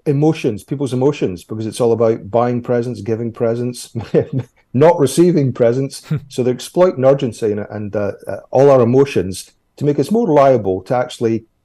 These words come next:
Speaker 1: click on links or fall for scams, which at any other time of the year we'd probably think, "That really sounds strange. I'm not having anything to do with this."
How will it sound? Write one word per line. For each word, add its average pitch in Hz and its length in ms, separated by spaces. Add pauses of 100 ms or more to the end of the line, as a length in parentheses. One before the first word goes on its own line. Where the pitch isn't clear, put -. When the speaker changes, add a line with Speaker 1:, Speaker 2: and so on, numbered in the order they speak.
Speaker 1:
click 170 260
on 127 140
links 120 500
or 113 380 (220)
fall 170 300
for 127 160
scams, 123 600
which - 160
at - 60
any 185 180
other 110 140
time 117 240
of 92 80
the 107 60
year 113 160
we'd 101 160
probably 110 240
think, 107 280 (220)
"That 98 140
really 85 200
sounds 85 320
strange. 104 460
I'm 104 140
not 113 120
having 107 220
anything 110 220
to 107 80
do 123 140
with 113 100
this." - 320